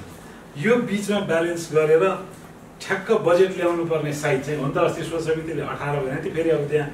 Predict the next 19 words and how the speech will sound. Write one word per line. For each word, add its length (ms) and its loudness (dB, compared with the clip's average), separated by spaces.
अलिअलि 340 4
दबाब 300 2
दिएर 160 0
उन्नाइस 460 -2
बिस 120 -10
पुर्याउलान् 420 -2
भन्ने 300 -8
छ। 60 -8
तर 120 6
पनि 260 4
तपाईँको 500 4
अर्थशास्त्रीको 680 -2
हिसाबले 380 -2
हेर्दा 340 -4
चाहिँ 260 -4
आगामी 320 0
आर्थिक 340 -4
वर्षको 420 -4
बजेट 220 0